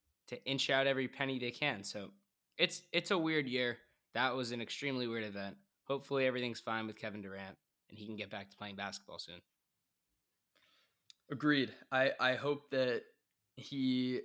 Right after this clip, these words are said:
Speaker 2: calms <laughs> down a little bit, because it's really bad from both perspectives of, like, the league and the player to start tweeting stuff like that at each other. I mean, that's,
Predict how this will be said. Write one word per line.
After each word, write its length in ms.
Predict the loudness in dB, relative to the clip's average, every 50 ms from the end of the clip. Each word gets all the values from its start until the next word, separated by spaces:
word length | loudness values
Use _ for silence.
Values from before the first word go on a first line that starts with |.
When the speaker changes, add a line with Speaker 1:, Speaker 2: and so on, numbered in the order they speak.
| -8 -12 _
Speaker 2:
calms 400 | -4 0 0 0 0 0 -4 -6 -2
<laughs> 40 | 0
down 160 | 2 2 2
a 80 | 2 0
little 200 | 0 0 0 -2
bit, 320 | -2 -2 -4 -4 -6 -6
because 500 | -10 -12 -8 -4 -4 -2 -2 -2 -4 -4 -4
it's 240 | -4 -2 -2 -4 -4
really 340 | -2 0 0 2 0 0 0
bad 380 | 0 0 0 0 0 -2 -2
from 240 | -4 -6 -6 -6 -6 -4 0
both 460 | 0 2 2 0 -2 -6 -14 -20 -20 _ _
perspectives 680 | -6 -4 -4 -2 0 0 0 0 0 -2 -6 -6 -6 -6
of, 120 | -4 -2
like, 220 | 0 -2 -2 -2 -2
the 80 | -2
league 320 | -2 -2 -2 -2 -2 -2 -2
and 160 | -4 -4 -4
the 60 | -8
player 560 | -8 -6 -4 -4 -2 -2 -4 -4 -6 -8 -10 -12 _ _ _ _ _ _ _ _ _
to 540 | -6 -4 -2 -2 -2 -2 -2 -2 -4 -4 -6 -8 -12 _ _ -4
start 420 | -2 -2 0 2 2 2 2 0 -4
tweeting 520 | -8 -8 -6 -4 -4 -4 -4 -6 -6 -8 -12 _ _
stuff 400 | -8 -4 -2 0 0 0 -2 -4
like 200 | -4 -4 -4 -4
that 220 | -4 -4 -2 -2 -2
at 140 | -2 -2 -4
each 200 | -6 -6 -6 -6
other. 280 | -6 -6 -6 -6 -6
I 80 | -6 -6
mean, 300 | -8 -10 -12 -12 -10 -4
that's, 400 | -2 -2 -2 -2 -2 -4 -4 -4